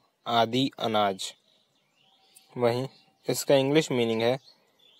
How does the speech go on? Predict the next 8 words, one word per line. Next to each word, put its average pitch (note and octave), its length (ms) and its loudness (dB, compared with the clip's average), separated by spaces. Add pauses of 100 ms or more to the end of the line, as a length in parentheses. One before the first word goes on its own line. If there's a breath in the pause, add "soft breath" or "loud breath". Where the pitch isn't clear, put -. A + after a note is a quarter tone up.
(160)
grain C3 500 6 (480)
that B2 280 4
is C3+ 160 0
used D#3 300 4
for D#3+ 200 4
making B2+ 500 0 (520)
beer B2+ 360 8 (840)
and C3 280 4